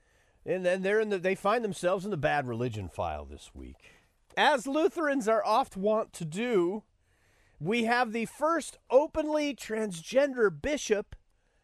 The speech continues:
has resigned over allegations of racism. Whoa, talk about intersectionalism. <laughs> She, so we've got the, uh, first open tranny has been accused as, as a racist.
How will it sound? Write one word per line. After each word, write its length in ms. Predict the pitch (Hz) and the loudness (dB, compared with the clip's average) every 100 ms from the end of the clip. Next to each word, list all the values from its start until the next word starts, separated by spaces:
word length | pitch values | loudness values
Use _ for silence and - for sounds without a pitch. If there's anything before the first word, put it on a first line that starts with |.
| _ _ _ _ _ _ _ - - - | _ _ _ _ _ _ _ -20 -20 -16
has 320 | - 233 220 190 | -2 2 2 2
resigned 760 | 214 170 254 277 294 294 254 - _ - | 0 4 4 4 2 0 -6 -12 _ -2
over 260 | 208 208 - | 0 0 -4
allegations 680 | 226 277 185 233 240 269 220 | -2 -2 2 0 0 -6 -4
of 120 | 226 | -6
racism. 840 | 180 196 302 277 269 226 160 110 85 - | 0 2 2 2 0 0 0 -4 -6 -10
Whoa, 680 | 285 370 359 302 247 190 | 4 8 10 8 4 2
talk 340 | 170 285 294 262 | 2 2 2 0
about 360 | 208 196 175 311 | 2 2 0 -2
intersectionalism. 1300 | 320 - 165 - 330 320 - 370 190 123 104 90 - | -2 -2 -4 -2 -2 -2 0 0 0 -2 -2 -8 -12
<laughs> 60 | 403 - - - - - _ _ _ - - 554 - - 349 - _ _ _ - - | -16 -16 -20 -20 -20 -20 _ _ _ -14 -12 -14 -4 6 6 4 _ _ _ -20 -18
She, 400 | - - 240 226 - | -12 -6 0 0 0
so 320 | - - 240 | -4 2 2
we've 260 | 240 254 | 2 -2
got 320 | 240 285 294 - | 4 4 4 0
the, 300 | 254 240 220 | -2 2 4
uh, 200 | 202 180 | 4 0
first 400 | - 302 330 - | 0 0 0 2
open 320 | 262 294 247 | 2 2 -2
tranny 680 | 220 - 233 302 294 233 233 | -6 -4 2 2 4 0 -2
has 140 | 226 170 | -4 0
been 180 | 233 | 0
accused 600 | 214 - 240 302 240 208 | 0 -6 -6 -4 -4 -4
as, 220 | 226 202 - | -4 -4 -8
as 320 | 196 208 180 | -8 -8 -10
a 20 | |
racist. 880 | 165 185 262 247 - 254 220 - | -10 -6 -6 -6 -8 -8 -8 -12